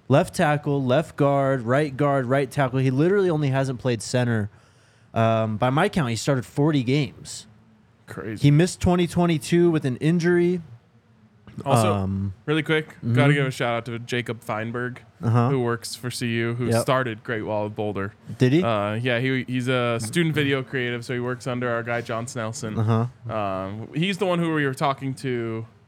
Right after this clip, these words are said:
Speaker 2: um, at the premiere the other night.
Speaker 1: Yeah.
Speaker 2: Yep. So he had it. He started it. It's a funny thing, really, really quick side note. He said, like, "The Great Wall of Boulder, like, Shador's gonna be busted next year."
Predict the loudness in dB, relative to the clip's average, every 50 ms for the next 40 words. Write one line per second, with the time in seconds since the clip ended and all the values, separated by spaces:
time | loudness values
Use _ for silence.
0 | _ _ _ _ _ _ _ _ _ -6 -4 -2 -2 -2 -4 -4 -4 -6 -8 -8
1 | -10 -12 -14 -16 -20 _ _ _ -4 -2 -2 -2 -4 -6 -10 -10 -8 -6 -4 -4
2 | -6 -4 -4 -4 -2 -2 -2 -4 -4 -6 -6 -6 -6 -8 -8 -8 -10 -12 -14 -6
3 | 0 0 0 0 0 -6 -18 _ _ _ -4 -4 -4 -6 -10 _ _ _ _ _
4 | -6 -4 -4 -4 -6 -10 -18 -20 -20 _ _ _ _ _ _ _ -20 _ _ _
5 | _ _ -20 -20 -20 -8 _ -2 0 2 2 2 0 -2 -4 -8 -10 -12 -8 -6
6 | -6 -4 -2 0 0 0 2 0 -2 -2 -6 -8 -10 -12 -4 -2 -2 0 0 -2
7 | -2 -4 -4 -4 -4 -6 -8 -8 -6 -4 -4 -4 -4 -8 -14 _ -4 0 0 0
8 | 0 0 -4 -6 -6 -4 -4 -4 -4 -4 -6 -10 -10 -12 -16 -20 -20 -20 _ _
9 | _ _ _ -6 -4 -2 -2 -2 -2 -2 -2 -4 -4 -6 -2 -2 0 0 0 -2
10 | -2 -2 -2 -2 -4 -2 -2 -2 -2 -2 -2 -2 -4 -4 -6 -8 -8 -4 -2 -2
11 | -2 -2 -2 -4 -4 -4 -4 -6 -4 -4 -4 -4 -4 -6 -6 -8 -8 -6 -6 -8
12 | -8 -10 -12 -10 -8 -8 -6 -6 -8 -10